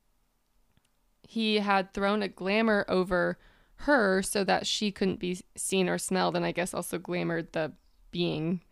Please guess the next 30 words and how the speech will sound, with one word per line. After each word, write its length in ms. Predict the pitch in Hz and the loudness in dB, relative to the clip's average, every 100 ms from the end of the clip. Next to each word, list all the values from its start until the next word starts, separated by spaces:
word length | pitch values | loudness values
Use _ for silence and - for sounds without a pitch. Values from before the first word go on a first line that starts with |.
| _ - | _ -8
creature 500 | 175 165 160 160 170 | -6 -4 -4 -4 -8
so 80 | - | -8
that 100 | 156 | -6
she 160 | - 185 | -6 -6
couldn't 200 | 165 170 | -8 -8
see 180 | - 170 | -4 -2
it. 160 | - - _ _ _ _ _ _ _ _ _ _ _ _ _ _ | -2 -6 _ _ _ _ _ _ _ _ _ _ _ _ _ _
He 120 | 233 | 0
says 240 | 226 220 208 | 6 6 6
that 120 | 240 | 2
he's 180 | 214 190 | 2 2
doing 260 | 220 208 | 4 4
all 180 | 185 190 | 4 4
he 140 | 202 240 | 4 2
can 300 | 208 185 185 | 2 2 0
to 100 | 190 | -4
keep 300 | - 190 - | -4 -6 -4
her 180 | - 185 | 0 2
invisible 600 | 175 175 226 220 196 175 | 2 4 4 4 2 0
to 140 | - 185 | -2 -8
creatures 500 | - 202 - 190 - | -2 -2 0 -2 0
like 220 | 170 - | -4 0
that, 360 | 208 190 185 - | 2 4 4 0
but 140 | 190 | 0
the 80 | 185 | 0
blight 340 | 180 185 185 185 | 0 0 2 0
is 120 | 185 | -2
acting 360 | 185 190 175 | -2 0 -2
up 140 | - - | 0 -2
again, 440 | 175 170 160 175 | -2 0 0 -2